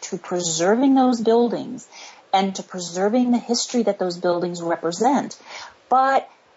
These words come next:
how many, as, as a friend of mine, um, who is the director of a museum said, you know, "How many recreated period bedrooms do I really want to see? They all have a bed. They all have a basin for washing.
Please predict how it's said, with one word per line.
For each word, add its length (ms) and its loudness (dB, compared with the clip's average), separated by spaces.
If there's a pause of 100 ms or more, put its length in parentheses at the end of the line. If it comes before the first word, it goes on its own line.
how 540 0
many, 320 -2
as, 160 -8
as 240 -2
a 60 -4
friend 360 -2
of 80 -2
mine, 480 -2 (100)
um, 340 -2
who 760 2
is 300 0
the 340 2
director 420 0
of 80 -2
a 80 0
museum 600 -2
said, 440 -2 (500)
you 120 0
know, 400 2
"How 680 -2
many 680 0
recreated 880 4
period 420 2
bedrooms 480 2
do 160 2
I 60 6
really 320 4
want 220 2
to 40 -2
see? 480 0 (340)
They 120 2
all 160 4
have 160 -2
a 60 2
bed. 360 0
They 120 0
all 220 2
have 200 -6
a 160 -2 (160)
basin 360 -2
for 180 0
washing. 520 -2